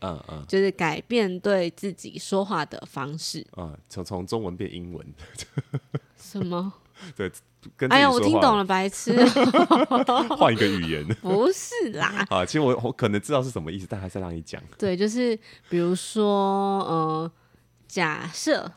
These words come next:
Speaker 2: 今天失恋了。
Speaker 1: 对。
Speaker 2: 也不，不能拿，今天当下一定会很难过。
Speaker 1: 不然讲，讲更生活一点是，例如说，可能我今天，我今天
Speaker 2: 被主管骂。
Speaker 1: 公-，对，对，对，对，对，对，是这样子。
Speaker 2: 啊，对，我就会觉得
Speaker 1: 然后可能我们就会告诉自己说，你，哇，罗俊宏怎么笨？哦，<laughs> 这么简单你也不会哦？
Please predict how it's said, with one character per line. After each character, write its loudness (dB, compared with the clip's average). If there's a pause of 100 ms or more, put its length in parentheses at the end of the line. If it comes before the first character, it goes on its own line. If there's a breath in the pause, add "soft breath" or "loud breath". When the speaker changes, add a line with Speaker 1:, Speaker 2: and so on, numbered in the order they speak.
(400 soft breath)
Speaker 2:
今 -4
天 -4
失 -10
恋 -4
了。 -16 (120)
Speaker 1:
对。 -8 (600)
Speaker 2:
也 -4
不， -12
不 -4
能 0
拿， -4
今 -2
天 0 (120)
当 2
下 4
一 0
定 6
会 2
很 -
难 -
过。 2
Speaker 1:
不 4
然 2
讲， -
讲 0
更 2
生 0
活 2
一 0
点 -4
是， -8
例 -4
如 -2
说， -2
可 -8
能 -6
我 -4
今 -8
天， -6
我 -4
今 -6
天 -4
Speaker 2:
被 2
主 -2
管 -2
骂。 0
Speaker 1:
公-， -8
对， 0
对， 2
对， 0
对， -4
对， -4
对， -2
是 -10
这 -4
样 4
子。 2
Speaker 2:
啊， -4
对， -2
我 0
就 4
会 6
觉 4
得 -
Speaker 1:
然 -
后 -
可 6
能 6
我 6
们 4
就 0
会 4
告 2
诉 -4
自 2
己 0
说， 0
你， -6 (280)
哇， -12 (280)
罗 -14
俊 -12
宏 -12
怎 -12
么 -10 (220)
笨？ 2 (1080 loud breath)
哦， 4
<laughs> -8
这 -4
么 0
简 -2
单 -6
你 -4
也 -4
不 -6
会 2
哦？ -6